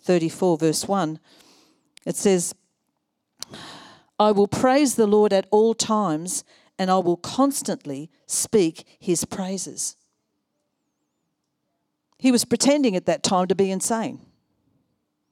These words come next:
He said, "I will praise the Lord at all times.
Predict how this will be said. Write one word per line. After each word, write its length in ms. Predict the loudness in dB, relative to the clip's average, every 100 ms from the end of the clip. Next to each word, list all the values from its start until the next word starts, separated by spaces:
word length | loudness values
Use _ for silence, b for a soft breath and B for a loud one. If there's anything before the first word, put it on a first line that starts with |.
| _ _ _ _ _ _ _ _
He 80 | 2
said, 200 | 2 0 0
"I 300 | 4 4 4
will 260 | 4 2
praise 340 | 2 2 2 2
the 80 | 2
Lord 220 | 4 2
at 100 | 2
all 220 | 2 2
times. 640 | -2 -6 -8 -8 -8 -8